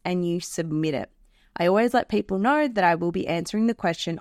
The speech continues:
on the podcast or on an Instagram story. So let's get straight into this one. This question intrigued me and I'm excited to answer it. The question was, "Can you beat an eating disorder on your own?" I think I did it.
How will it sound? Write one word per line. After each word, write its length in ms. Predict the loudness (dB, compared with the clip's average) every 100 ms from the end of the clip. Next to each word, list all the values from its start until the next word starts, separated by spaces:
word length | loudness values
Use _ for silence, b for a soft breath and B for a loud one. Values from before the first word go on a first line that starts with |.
| 0
on 140 | 2
the 80 | 2
podcast 640 | 0 -4 -2 -2 -2 -4
or 120 | -6
on 120 | -4 -2
an 160 | -4
Instagram 500 | -4 -6 -2 -2 -2
story. 440 | -4 -2 -2 -2 -4 b b
So 160 | -4 0
let's 320 | 4 4 2
get 220 | -2 -2
straight 320 | -2 0 0 0
into 240 | -4 -4
this 260 | -4 -4 -4
one. 320 | -6 -6 -12 _ 0
This 200 | 0 2
question 480 | 0 2 2 2 2
intrigued 680 | 0 0 -2 -2 -2 -4 -4
me 280 | -4 -4 -8 -4
and 140 | 0
I'm 100 | 2
excited 720 | 0 -4 0 2 2 2 -2 _
to 160 | -4 -2
answer 400 | -2 -6 -6 -6
it. 180 | -6 -10 _ _ _ _ _ _ _
The 100 | -4
question 460 | 2 0 2 2 2
was, 280 | 2 0 -4 -12
"Can 320 | -2 0 2
you 100 | 0
beat 300 | 0 0 -2
an 160 | -4 -4
eating 300 | -2 -2 -2
disorder 540 | -2 -2 -2 0 -2 -6
on 300 | -4 -2 -2 -6
your 240 | -6 -2
own?" 400 | 2 2 0 -6 -14 _
I 160 | 0 2
think 240 | 2 2
I 120 | 2 0
did 180 | 0
it. 160 | -4 -8